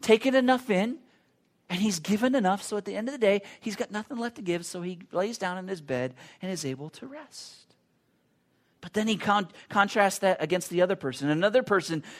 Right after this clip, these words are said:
who, whose stomach is full well, who may not even had to break a sweat during the day, cannot sleep. So this sleeplessness comes about as the person lays awake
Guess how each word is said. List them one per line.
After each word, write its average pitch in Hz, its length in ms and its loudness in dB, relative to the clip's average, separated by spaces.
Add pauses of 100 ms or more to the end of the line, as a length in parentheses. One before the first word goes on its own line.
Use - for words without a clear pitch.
who, 214 240 4 (140)
whose 214 140 2
stomach 233 360 6
is 208 120 4
full 214 240 4
well, 208 260 10
who 208 100 4
may 208 180 4
not 220 160 8
even 208 160 2
had 190 240 2
to 190 80 0
break 196 300 2
a - 40 6
sweat - 320 -4
during 185 200 -2
the 170 100 -2
day, 190 320 4 (240)
cannot 196 460 -4
sleep. - 520 -6 (840)
So 226 140 -2
this 196 180 8
sleeplessness 247 760 2
comes 233 340 2
about 190 320 8 (160)
as 180 160 0
the 165 80 -2
person 233 480 0
lays 208 480 4
awake 208 420 4